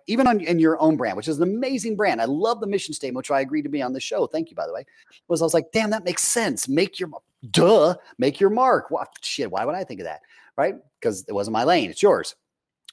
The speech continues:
But how many times have you sat up, and your listeners too, three or four in the morning, staring at the ceiling fan,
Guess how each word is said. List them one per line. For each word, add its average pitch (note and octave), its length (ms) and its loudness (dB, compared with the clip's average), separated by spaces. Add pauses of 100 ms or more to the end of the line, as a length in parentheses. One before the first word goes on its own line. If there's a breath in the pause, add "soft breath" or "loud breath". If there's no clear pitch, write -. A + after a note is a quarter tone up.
But A#2 560 2 (540)
how D#3 100 0
many A3 140 0
times F#3+ 260 0
have C#3 100 -6
you E3+ 100 -6
sat D3 280 2
up, G#2 260 0
and B2+ 160 -2
your C3+ 120 2
listeners D#3 340 0
too, F2 320 -12 (320)
three F3+ 260 2
or A#3+ 60 4
four F3+ 260 4
in D#3 60 4
the C#3+ 60 2
morning, A2 440 -4
staring G#3+ 380 0
at G3+ 80 -2
the F3 80 -2
ceiling E3+ 380 0
fan, A2+ 320 -6